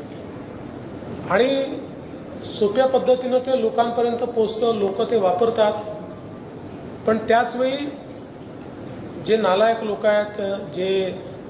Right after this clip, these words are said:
अ, दुष्ट लोक आहेत, हे त्याच तंत्रज्ञानाचा उपयोग करून लोकांना मोठ्या प्रमाणात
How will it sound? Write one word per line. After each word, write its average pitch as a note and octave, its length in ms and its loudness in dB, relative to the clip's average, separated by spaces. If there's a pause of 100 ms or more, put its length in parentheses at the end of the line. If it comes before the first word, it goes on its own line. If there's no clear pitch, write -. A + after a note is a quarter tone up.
(120)
अ, E3+ 200 4 (580)
दुष्ट B3+ 260 4
लोक A#3 280 6
आहेत, F3 240 4 (680)
हे G#3+ 80 0
त्याच - 520 2
तंत्रज्ञानाचा A3 680 2
उपयोग G#3+ 340 4
करून B3 420 0
लोकांना G#3 760 0 (960)
मोठ्या G3 280 4
प्रमाणात A3 400 2